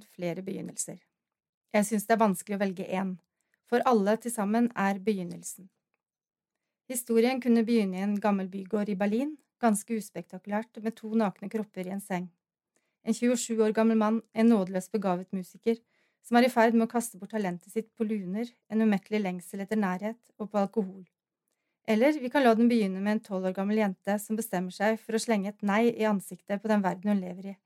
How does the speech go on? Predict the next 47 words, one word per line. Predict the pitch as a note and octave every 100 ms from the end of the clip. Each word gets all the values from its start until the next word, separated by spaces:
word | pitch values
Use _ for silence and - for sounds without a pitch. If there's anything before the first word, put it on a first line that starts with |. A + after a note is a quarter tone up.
| _ _ _ _
og | A#3+
drar | B3+
ut | A#3+ C#4+ -
for | A#3
å | A#3
lete | A#3 F3+ -
etter | E3+ G3+
en | -
annen | G#3 F3+ F#3+
begynnelse | G#3 F3+ F3 G3
til | F#3 F#3+
seg | G#3
selv | G#3 F#3+ G3+ -
og | G#3+
sin | G3+ F#3
historie. | F#3 - F3+ F3+ F3+ _ _ _ _ _ _ _ _ -
Eller | G#3+ D4+ D#4+
vi | A#3+
kan | B3 B3+
gå | B3+
veldig | C#4 G3+ G#3+
langt | F#3 F#3+
tilbake, | G3 E3+ E3+ F#3 F#3+ _
til | A3+ G#3+
røttene, | F3 - - F#3+ F#3 _
og | - G#3
begynne | A3+ F#3 F#3
der. | F3 G3 _ _ _ _ _ _ _
Eller | A3+ C#4+ D4+
vi | B3
kan | A#3+
la | A#3
historien | A#3+ A#3+ G3 F#3+ G#3 G#3+
begynne | G3+ F#3 A3+ B3+
med | A#3+
alle | G#3 G3+ F3+ G3
tre | - F3+ F3+
begynnelsene | G#3 F#3+ F3 F3 - F3 F3+
samtidig. | F#3 F3+ - - _ _ _ _ _ _ _ _ _ _ A3+
Og |
det | G#3
er | G3
det | F#3 G3
den | G3 F#3+
egentlig | F3 G3 G3+
gjør, | A#3+
da. | -